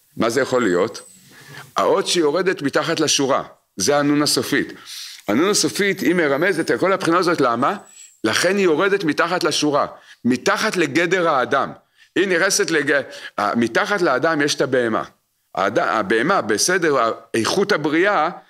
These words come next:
נמצא מתחת לאדם. הנון הסופית מרמזת על העניין הזה שהאדם ירד לבחינת הבהמה. ב-, לכן זה מרמז על הנפש הבהמית,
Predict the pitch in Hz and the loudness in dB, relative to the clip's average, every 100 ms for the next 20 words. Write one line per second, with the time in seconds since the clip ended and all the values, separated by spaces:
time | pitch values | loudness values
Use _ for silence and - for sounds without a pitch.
0 | _ 123 120 175 175 165 160 165 156 143 | _ -4 0 0 2 0 0 0 2 2
1 | 127 113 82 69 _ _ - - 110 190 | 2 0 -2 -6 _ _ -10 -4 0 2
2 | 233 226 175 170 220 220 196 151 139 175 | 2 2 0 0 -2 0 0 2 2 2
3 | 220 208 202 156 160 208 214 202 - 180 | 2 2 0 2 2 2 2 2 2 2
4 | 143 190 208 190 180 180 175 - 151 151 | 2 2 2 2 2 0 -2 -2 -2 -2
5 | 135 135 120 92 - _ _ - - - | 0 0 0 -4 -6 _ _ -20 -20 -4
6 | 120 120 123 120 - - - 110 131 190 | 0 2 0 -2 -8 -18 -8 -4 0 0
7 | 185 170 139 160 196 160 139 170 175 - | 2 0 0 0 0 2 2 2 0 0
8 | 147 131 127 123 - | 2 0 0 0 -4